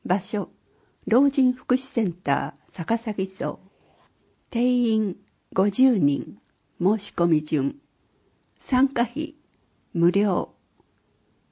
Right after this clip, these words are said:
申し込み、問い合わせ先、十二月一日木曜から七日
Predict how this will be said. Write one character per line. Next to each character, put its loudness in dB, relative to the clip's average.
申 4
し -10
込 2
み、 -4
問 2
い 4
合 0
わ -2
せ -4
先、 -4
十 4
二 8
月 -2
一 0
日 -4
木 0
曜 4
か -8
ら -8
七 2
日 -4